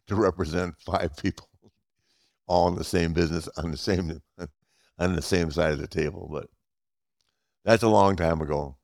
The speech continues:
and I'm doing good, and he's doing good, and that's all that matters.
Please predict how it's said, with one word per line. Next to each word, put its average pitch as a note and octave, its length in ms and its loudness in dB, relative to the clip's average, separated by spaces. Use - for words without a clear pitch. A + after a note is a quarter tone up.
and E2 80 -8
I'm G2+ 180 0
doing F#2 200 -4
good, F2 260 0
and D#2 100 -8
he's E2+ 160 -6
doing E2+ 220 -6
good, E2 240 -2
and D#2+ 80 -8
that's D#2 180 -6
all D#2 180 -2
that D#2 60 -14
matters. E2+ 460 -20